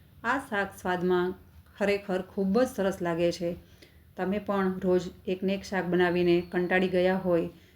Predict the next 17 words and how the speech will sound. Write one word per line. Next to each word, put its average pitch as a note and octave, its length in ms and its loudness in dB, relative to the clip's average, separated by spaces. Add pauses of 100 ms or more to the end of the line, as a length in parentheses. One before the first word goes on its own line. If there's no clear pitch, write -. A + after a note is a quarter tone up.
(120)
તો - 80 -4
આ F#3+ 240 -2
નવું G3 340 4
શાક G3 380 -2
ચોક્કસથી A#3+ 540 -4
ટ્રાય G3+ 240 0
કરજો. F#3+ 540 0 (640)
આ G3+ 100 -2
રેસીપી F3 480 -2
કેવી F#3 320 0
લાગી A3 460 2 (160)
તે G#3+ 80 0
મને E3+ 260 4
કોમેન્ટ F3 380 0
બોક્સમાં E3+ 400 -2
કોમેન્ટ F#3 340 0
કરી G3+ 380 0